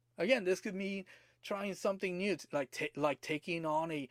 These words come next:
a new hobby or traveling to a new destination, perhaps pushing yourself to try new things. You'll start to expand your horizons, and then you start to open up yourself to this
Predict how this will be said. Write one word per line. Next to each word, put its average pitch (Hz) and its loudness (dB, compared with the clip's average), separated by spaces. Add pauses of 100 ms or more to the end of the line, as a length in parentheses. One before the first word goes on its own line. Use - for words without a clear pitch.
(220)
a 131 -6
new 143 -2
hobby 156 2
or 110 -4 (340)
traveling 139 -4
to 160 0
a 165 2
new 170 -4
destination, 165 -2 (440)
perhaps 127 -8
pushing 160 -2
yourself 160 -4
to 170 -10
try 170 4
new 165 -2 (100)
things. 185 -4 (880)
You'll 170 -2
start 202 -2
to 214 4
expand 156 2
your 135 2
horizons, 127 -2
and 139 -4
then 143 0
you 151 -4
start 175 -2
to 196 2
open 156 2
up 147 -4
yourself 135 -2
to 131 -8
this 139 -6